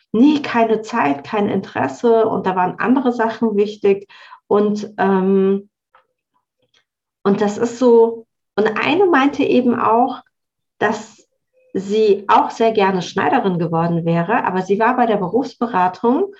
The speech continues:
und da hat man ihr gesagt, das war total für, für, für mich unvorstellbar, dann hat man ihr gesagt, sie solle doch das und das lernen sozusagen. Das würde gut zu ihr passen,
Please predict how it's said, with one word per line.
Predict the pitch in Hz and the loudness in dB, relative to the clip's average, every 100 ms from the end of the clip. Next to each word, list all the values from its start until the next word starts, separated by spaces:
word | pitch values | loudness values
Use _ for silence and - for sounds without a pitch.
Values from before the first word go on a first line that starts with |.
| - - - | -20 -20 -4
und | 202 | -2
da | 202 208 | 0 -2
hat | 269 - | -4 0
man | 226 220 - | 2 0 0
ihr | 202 202 | 2 4
gesagt, | 190 170 185 285 240 - - 240 | 4 2 0 2 0 0 -2 -4
das | - | 0
war | 196 | -2
total | - - - - 135 107 - _ _ _ _ _ _ _ _ _ - | -2 -10 -6 -2 0 0 -4 _ _ _ _ _ _ _ _ _ -12
für, | - 214 - | -4 -4 -2
für, | 202 190 | 0 0
für | - 214 | 0 0
mich | 208 - | 2 2
unvorstellbar, | 277 359 285 - 185 226 220 190 247 - _ _ _ _ _ _ _ _ - | 0 0 -2 -2 0 0 2 0 -2 -6 _ _ _ _ _ _ _ _ -2
dann | 214 202 196 | 0 0 0
hat | 277 311 | -2 0
man | 277 262 | 2 2
ihr | 214 | 2
gesagt, | 202 - - - 339 370 - _ _ _ _ _ | 2 0 -2 -2 -2 -4 -14 _ _ _ _ _
sie | - 226 | -4 -2
solle | 196 202 214 240 | 0 2 2 2
doch | 226 208 - | 2 -2 -2
das | - 190 196 | -2 -2 -2
und | 196 | -2
das | 170 175 | -2 -2
lernen | 160 160 151 - - | -2 -2 -2 -2 -4
sozusagen. | 170 165 165 175 170 - 170 165 | -4 -6 -4 -8 -6 -6 -6 -4
Das | 208 - | -4 -2
würde | 196 202 202 | 0 0 2
gut | 262 269 | 0 0
zu | - | -2
ihr | 202 208 208 | 0 0 0
passen, | 202 185 - 160 147 | -4 -4 -2 -4 -4